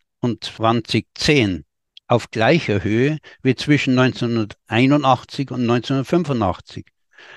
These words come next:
Lag sie damals bei etwa einem Drittel der Menge der neunzehnhundertsiebziger Jahre am Dorfrand, so übertraf sie im ersten Jahrzehnt des einundzwanzigsten Jahrhunderts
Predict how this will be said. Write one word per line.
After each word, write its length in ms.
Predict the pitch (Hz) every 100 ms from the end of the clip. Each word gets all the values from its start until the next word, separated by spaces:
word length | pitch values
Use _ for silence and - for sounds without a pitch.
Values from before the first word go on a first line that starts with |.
| - -
Lag 240 | 113 127
sie 160 | 139 -
damals 680 | 120 147 139 123 104 - -
bei 140 | 160
etwa 280 | 139 - 123
einem 340 | 131 127 123
Drittel 360 | - 165 185 151
der 140 | 131
Menge 480 | 120 123 117 104 98 _ _ -
der 80 |
neunzehnhundertsiebziger 1040 | 113 131 160 127 123 113 - 170 - 143 127
Jahre 420 | 117 104 107 104
am 200 | 101 98
Dorfrand, 800 | 120 170 - - 95 104 190 - _ _ _ _
so 180 | - 104
übertraf 560 | 107 107 - 110 131
sie 180 | - 123
im 120 | 113
ersten 500 | 110 113 151 - 156
Jahrzehnt 560 | 160 151 - 156 151 151
des 160 | 139 123
einundzwanzigsten 920 | 131 143 143 139 139 - 139 - 127
Jahrhunderts 720 | 123 123 147 147 139 - -